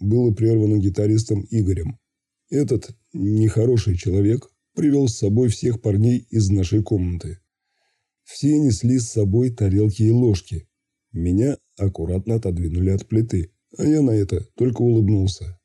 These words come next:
«Ща посмотрим». «Не, так-то всё нормально. Ребята покрутились вокруг кастрюли,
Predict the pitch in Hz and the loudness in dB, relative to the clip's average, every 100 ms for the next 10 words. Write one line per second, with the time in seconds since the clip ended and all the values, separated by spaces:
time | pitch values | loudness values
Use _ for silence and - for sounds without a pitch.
0 | _ - - 113 117 - 104 95 92 85 | _ -10 -8 -4 -4 -2 0 0 0 -2
1 | 107 - _ _ _ _ _ 123 131 87 | -6 -16 _ _ _ _ _ 0 2 0
2 | 73 _ 131 120 123 110 - 143 123 104 | -6 _ -6 -4 -4 -4 -2 0 2 2
3 | 127 139 113 85 87 - - 98 110 120 | 2 2 0 -2 -6 -10 -2 0 2 0
4 | 90 98 117 123 127 120 113 107 107 113 | -2 -2 -2 -2 0 0 0 -2 0 0
5 | 104 - 104 90 113 117 107 | -2 -2 -4 -2 0 2 0